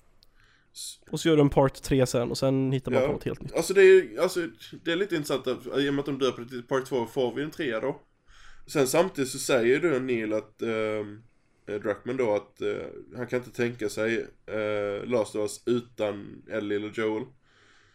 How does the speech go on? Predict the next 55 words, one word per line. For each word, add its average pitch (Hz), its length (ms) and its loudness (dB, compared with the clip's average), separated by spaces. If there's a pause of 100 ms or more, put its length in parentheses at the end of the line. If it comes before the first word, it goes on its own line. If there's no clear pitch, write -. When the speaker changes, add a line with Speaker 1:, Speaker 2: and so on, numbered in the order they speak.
(160)
Speaker 1:
Så 117 680 -2
skulle 135 420 2
någon 156 280 0
av 127 80 0
de 123 160 0
personerna 110 420 -4 (220)
dö 123 300 2 (160)
i 123 240 0 (260)
del 113 260 0
två, 113 220 -2
så 123 120 -6
vet 113 260 0
vi 110 40 -6
att 110 160 -8
då 113 80 -4
kommer 107 160 -6
vi 117 40 -6
inte 143 120 -10
få 104 80 -4
en 104 60 -6
trea. 107 280 -2 (2000)
Speaker 2:
Ja, 92 160 -2
fast 160 140 0
om 160 120 8
en 202 180 10
person 165 320 6
dör 131 160 6
så 127 120 -6
kan 131 220 6
Speaker 1:
Det 131 60 8
är 131 40 10
Speaker 2:
alla 180 100 10
Speaker 1:
i - 20 6
och 151 40 2
för 139 60 0
sig 131 180 0
Speaker 2:
fortsätta. - 140 -2
Speaker 1:
sant, - 340 -8
i 113 60 -20
Speaker 2:
Om 143 120 -4
Speaker 1:
och 139 60 -2
för 135 80 -6
Speaker 2:
det 139 60 -4
är 135 40 -2
en 135 60 -2
Speaker 1:
sig. 135 80 0
Speaker 2:
del 127 80 2
av 127 60 0
handlingen. 127 520 -2
Jag 160 160 4
tror, 180 180 6
jag 175 120 8
tror 180 120 6
att 175 120 2
det 156 140 4